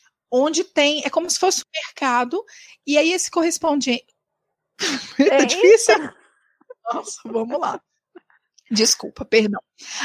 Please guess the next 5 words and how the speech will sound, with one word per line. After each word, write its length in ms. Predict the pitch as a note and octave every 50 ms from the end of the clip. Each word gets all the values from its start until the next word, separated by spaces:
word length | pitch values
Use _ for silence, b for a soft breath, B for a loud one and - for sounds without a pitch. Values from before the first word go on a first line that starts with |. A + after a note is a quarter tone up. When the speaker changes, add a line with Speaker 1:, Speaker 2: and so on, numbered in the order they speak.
| B -
Speaker 1:
Aí 240 | - A#3+ B3 C4 D4+
esse 180 | D#4 D4+ - F#4+
correspondente 1200 | F4+ - D4+ C#4+ D#4 E4 - - - C4+ B3+ A#3+ A3 A3+ A#3 B3 C4+ F4 E4+ - - - A3 F#3+ B B B B B
foi 460 | - - - - - - C4+ C#4+ F4+
lá, 400 | E4+ C#4 B3 G3+ G3 F#3+ G#3+ C#4